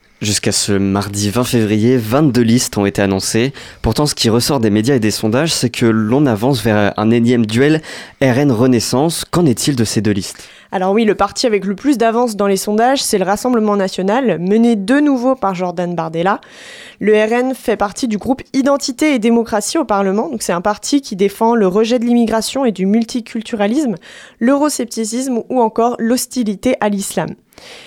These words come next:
Speaker 2: Il est tout de même important de rappeler que Jordan Bardella a surtout brillé par son absence lors de son dernier mandat. Et concernant la liste du Rassemblement National,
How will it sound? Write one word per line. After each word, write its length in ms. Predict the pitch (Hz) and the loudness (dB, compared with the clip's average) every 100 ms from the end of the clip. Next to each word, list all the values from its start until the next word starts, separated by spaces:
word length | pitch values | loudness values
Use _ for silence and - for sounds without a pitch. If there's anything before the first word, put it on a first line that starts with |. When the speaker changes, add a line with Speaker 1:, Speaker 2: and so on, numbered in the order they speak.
| - | -6
Speaker 2:
Il 100 | 226 | 0
est 100 | 247 | 2
tout 140 | - 262 | 2 0
de 60 | |
même 180 | 254 254 | 0 2
important 360 | 240 233 - 247 | 0 -2 -2 0
de 60 | |
rappeler 280 | 220 208 233 | 0 -2 -2
que 120 | 220 | 0
Jordan 360 | 196 202 190 185 | 0 0 -2 -2
Bardella 400 | 180 180 190 240 | -2 -2 0 0
a 100 | 202 | -4
surtout 320 | 190 214 - | -4 -4 -4
brillé 300 | 202 202 220 | -4 0 0
par 180 | 254 196 | 0 -4
son 260 | - 190 190 | -4 -2 -2
absence 520 | 233 - 214 214 - | -2 -4 -4 -4 -6
lors 140 | 180 | -6
de 80 | 175 | -6
son 180 | 170 220 | -10 -8
dernier 300 | 196 180 190 | -6 -4 -2
mandat. 300 | 202 165 - - _ _ - - - - - | -4 -6 -10 -14 _ _ -20 -20 -20 -20 -8
Et 80 | 196 | -2
concernant 480 | 294 311 311 294 320 | 0 0 2 2 2
la 140 | 254 | 2
liste 340 | 269 285 - | 2 0 0
du 200 | 233 180 | 0 0
Rassemblement 520 | 214 208 208 190 180 175 | 0 -2 -2 -2 -2 -2
National, 440 | 175 - 196 311 | -4 -4 -2 0